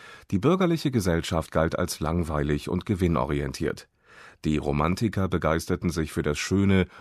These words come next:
und das Wilde der Natur. Und zahlreiche Schriftsteller und Dichter halfen mit, dieses Bild vom Wald zu erschaffen,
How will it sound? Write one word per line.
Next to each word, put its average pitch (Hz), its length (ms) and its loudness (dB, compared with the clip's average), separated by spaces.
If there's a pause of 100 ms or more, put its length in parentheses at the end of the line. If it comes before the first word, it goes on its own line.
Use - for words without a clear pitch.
und 98 240 -2
das 101 200 -2
Wilde 82 400 2
der 78 160 -2
Natur. 87 460 -2 (600)
Und 95 300 4 (120)
zahlreiche 123 500 0
Schriftsteller 110 500 0
und 82 180 0
Dichter 92 400 0
halfen 92 320 0
mit, 120 220 2 (280)
dieses 107 300 0
Bild 92 320 2
vom 98 280 -2
Wald 80 260 0
zu - 200 -4
erschaffen, 107 560 0